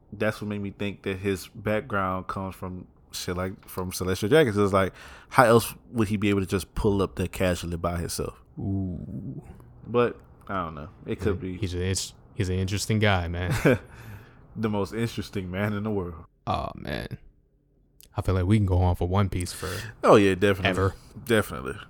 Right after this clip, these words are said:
Speaker 2: Oh, yeah, so I would love to see the film, though.
Speaker 1: Yeah, I think it's gonna be pretty good. I wouldn't mind seeing some shit about Shanks.
Speaker 2: How does Shanks tie into this? How do,
Speaker 1: Yeah.
Speaker 2: how do the Sky Peons tie,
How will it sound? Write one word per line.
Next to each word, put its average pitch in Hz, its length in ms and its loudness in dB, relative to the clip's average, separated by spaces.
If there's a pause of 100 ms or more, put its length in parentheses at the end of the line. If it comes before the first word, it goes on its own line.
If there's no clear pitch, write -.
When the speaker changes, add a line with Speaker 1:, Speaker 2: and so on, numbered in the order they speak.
(240)
Speaker 2:
Oh, 117 60 2
yeah, 110 260 2
so 107 380 2 (360)
I 117 120 -4
would 117 120 -4
love 120 200 -4
to - 100 -10
see 127 120 -2
the 120 100 -2
film, 120 240 -2
though. - 180 -6 (1000)
Speaker 1:
Yeah, 110 120 4
I 110 40 4
think 98 180 2
it's 87 100 -4
gonna 85 140 -2
be 82 40 -8
pretty 85 220 -6
good. 87 300 -4
I 98 80 0
wouldn't 92 180 2
mind 90 220 0
seeing 90 240 -2
some 87 140 -6
shit 92 200 -8
about 90 240 -2
Shanks. - 460 -8 (320)
Speaker 2:
How 90 80 -6
does 80 100 -10
Shanks 92 320 -2
tie 95 240 2
into 92 160 0
this? 95 200 0
How 101 160 -4
do, 90 180 -6 (200)
Speaker 1:
Yeah. 85 260 -2
Speaker 2:
how 98 100 4
do 95 100 -2
the 92 100 -2
Sky 95 300 0
Peons 101 560 4
tie, 101 360 0